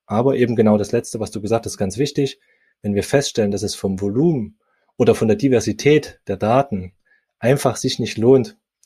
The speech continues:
hier wirklich weiterzugehen, dann sagen wir das relativ offen zu unseren Kunden und sagen, wir denken, dass der Anwendungsfall für K I nicht gut geeignet ist, sondern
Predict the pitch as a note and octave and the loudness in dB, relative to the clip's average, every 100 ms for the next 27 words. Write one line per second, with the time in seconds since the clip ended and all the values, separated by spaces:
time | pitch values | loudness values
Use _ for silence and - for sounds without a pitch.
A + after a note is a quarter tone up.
0 | - A#2+ C3 A#2 A2+ A2 G#2 G#2+ C3 - | -10 0 2 4 0 -2 -2 0 0 -2
1 | G#2 A2 G#2+ G#2+ - G2 G2+ G#2 G2+ F#2 | -2 0 0 -4 -6 -4 -4 -4 -6 -8
2 | - F2+ F2+ - F#2+ - G2 F#2 - F2+ | -8 -10 -10 -12 -12 -12 -10 -12 -12 -16
3 | F2+ - F#2 F#2+ G2+ G2+ A2+ A2+ A2 A2 | -16 -12 -10 -6 -4 -2 -2 -2 -6 -8
4 | - - - - - B2+ C3 B2 A2 - | -20 -20 -18 -4 2 2 2 0 0 -2
5 | A2+ G#2+ G#2 - _ _ - - - B2 | 0 2 0 -4 _ _ -14 -10 -6 -2
6 | A2 G2+ - - G2+ A2 A#2+ A2+ - G#2 | -2 -4 -8 -4 -4 -2 -4 -4 -2 -2
7 | G2 G2+ | -2 -4